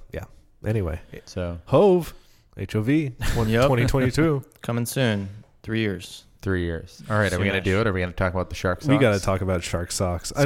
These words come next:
Speaker 1: don't, I,
Speaker 2: Sox?
Speaker 1: this
Speaker 2: Are they Shark Sox or Squid Sox?
Speaker 1: Squid Sox. Sorry, they're
Speaker 2: <laughs>
Speaker 1: Squid Sox. I thought
Speaker 3: Oh,
Speaker 1: they were
Speaker 3: yes.
Speaker 1: Shark Sox. They're on Shark Tank.
Speaker 2: <laughs> Oh, that's
Speaker 3: That's
Speaker 2: right.
Speaker 3: right.
Speaker 1: <laughs> I got that so screwed up.
Speaker 3: Squid
Speaker 1: This is my
Speaker 3: Sox on
Speaker 1: second
Speaker 3: Shark
Speaker 1: cup of
Speaker 3: Tank.
Speaker 1: coffee today, and I usually have no cups of coffee, so
Speaker 3: There you go.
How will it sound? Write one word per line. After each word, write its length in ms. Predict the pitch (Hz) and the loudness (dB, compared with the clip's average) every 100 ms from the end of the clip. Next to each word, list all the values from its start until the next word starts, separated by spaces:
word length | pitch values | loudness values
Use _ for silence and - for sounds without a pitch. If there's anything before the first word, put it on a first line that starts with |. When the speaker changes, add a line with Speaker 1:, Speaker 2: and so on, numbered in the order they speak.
| 151 | 4
Speaker 1:
don't, 80 | 135 | 4
I, 60 | |
Speaker 2:
Sox? 280 | 180 165 160 | 2 0 2
Speaker 1:
this 80 | 135 | 2
Speaker 2:
Are 40 | |
they 100 | 113 | 4
Shark 320 | 113 - 151 - | 2 0 -2 -2
Sox 340 | 190 185 - | -4 -4 -4
or 60 | 113 | -4
Squid 280 | - 107 | -2 -4
Sox? 200 | - 87 | -2 0
Speaker 1:
Squid 340 | - - 175 156 | 2 4 4 4
Sox. 400 | 123 92 87 - | 2 2 0 2
Sorry, 340 | 127 107 92 | 4 2 0
they're 120 | 90 | -2
Speaker 2:
<laughs> 120 | - - | -2 2
Speaker 1:
Squid 200 | 139 135 | 2 2
Sox. 460 | - - - - - | -2 -2 -2 -8 -4
I 60 | 117 | 0
thought 100 | 139 | 2
Speaker 3:
Oh, 40 | |
Speaker 1:
they 40 | 127 | 2
were 80 | 110 | 0
Speaker 3:
yes. 80 | - | 2
Speaker 1:
Shark 280 | 135 127 | 2 2
Sox. 480 | - 92 69 - - - | -2 -2 -4 -8 -12 0
They're 180 | 131 147 | 4 4
on 100 | 147 | 4
Shark 300 | - 151 131 | 4 2 2
Tank. 440 | - 156 95 143 - - | -2 -2 -4 -8 -14 -2
Speaker 2:
<laughs> 120 | 127 - - - - | -2 -2 -8 -10 -6
Oh, 220 | 135 120 107 | 0 2 4
that's 240 | 98 104 | 2 2
Speaker 3:
That's 280 | 117 123 - | 2 2 0
Speaker 2:
right. 80 | - - | -4 -2
Speaker 3:
right. 100 | - | 2
Speaker 1:
<laughs> 0 | |
I 40 | |
got 180 | 160 143 | 2 4
that 140 | 139 117 | 4 4
so 220 | 139 127 | 4 2
screwed 260 | - 135 | 2 2
up. 160 | 123 - | 2 0
Speaker 3:
Squid 320 | - - 160 | -10 -2 0
Speaker 1:
This 80 | 165 | 2
is 80 | 214 | 2
my 120 | 180 | 2
Speaker 3:
Sox 80 | 120 | 4
on 40 | 107 | 4
Speaker 1:
second 240 | 156 151 | 4 2
Speaker 3:
Shark 80 | 127 | 0
Speaker 1:
cup 160 | 131 123 | 0 2
of 80 | 107 | 0
Speaker 3:
Tank. 100 | 117 | 4
Speaker 1:
coffee 320 | 117 117 101 | 4 2 -2
today, 320 | - 95 92 | -4 -2 -2
and 80 | 95 | -2
I 40 | |
usually 340 | 98 104 110 98 | -2 0 0 0
have 140 | 95 | -2
no 240 | 98 95 98 | -2 -4 -4
cups 300 | 95 - - | -6 -6 -10
of 120 | - | -6
coffee, 420 | - - - 101 98 | -6 -6 -8 -8 -8
so 380 | - 53 95 - - | -6 -6 -8 -10 -12
Speaker 3:
There 160 | 107 98 | -8 -8
you 120 | 92 | -8
go. 280 | 90 85 | -8 -10